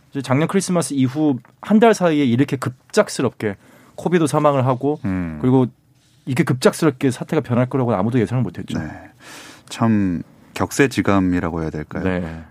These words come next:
Speaker 3: 조규범 님이 "댈러스는 대도시 팀인데 크리스마스 매치에서 외면받은 이유가 뭔가요?" 하셨어요.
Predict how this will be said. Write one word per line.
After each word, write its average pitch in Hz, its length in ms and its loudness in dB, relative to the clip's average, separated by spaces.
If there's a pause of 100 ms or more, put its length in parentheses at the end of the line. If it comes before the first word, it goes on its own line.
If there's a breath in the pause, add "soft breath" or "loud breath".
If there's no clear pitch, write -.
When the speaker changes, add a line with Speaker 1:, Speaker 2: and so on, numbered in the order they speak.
Speaker 3:
조규범 190 540 4
님이 170 380 2 (320 soft breath)
"댈러스는 185 600 2
대도시 135 380 2
팀인데 104 600 2
크리스마스 190 600 -2
매치에서 113 440 0
외면받은 139 580 2
이유가 98 460 0
뭔가요?" 87 580 -2
하셨어요. 98 420 -16